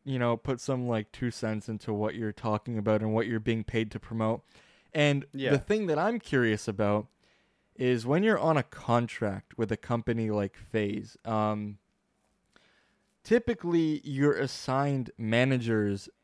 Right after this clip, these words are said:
Speaker 1: right? There's, like, a deal in there where, like, you have a management team, they look at all of your deals. So all of this stuff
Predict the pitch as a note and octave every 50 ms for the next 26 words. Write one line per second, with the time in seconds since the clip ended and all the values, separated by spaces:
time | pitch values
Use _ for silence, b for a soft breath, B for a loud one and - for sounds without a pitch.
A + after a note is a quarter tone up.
0 | _ _ _ _ A2+ A2 G#2+ A2+ A#2+ - B2 B2+ B2+ A#2 - A#2+ - B2 A#2 A2
1 | A2+ D3 F3+ G3 F#3 E3 C#3+ C#3 C3 B2 B2 A#2+ A#2+ A#2+ A#2+ A#2+ A#2 A2+ A2 A2
2 | A#2 A#2+ C3 C3+ C3+ C#3 C3+ B2 A#2 A#2 A#2 A2+ A2 A#2 A#2 A2 - - A#2+ A2
3 | G#2+ G#2+ G#2+ A2 G#2+ b b b b b b - A#2+ A#2 A#2+ B2+ B2+ - D3 B2+
4 | B2 B2 B2 B2 A#2+ B2 B2 A#2+ A2 A#2 A2+ A2 A2 G#2+ A2 A2 - b b b
5 | b b b b b - - - D3+ C#3+ C#3+ C3+ - _ _ _ _ _ _ _
6 | _ _ _ _ C3 F3 A3 B3+ C#4 C#4+ A#3+ A3+ A3 - - - - F3 F3 F#3+
7 | F#3 - - -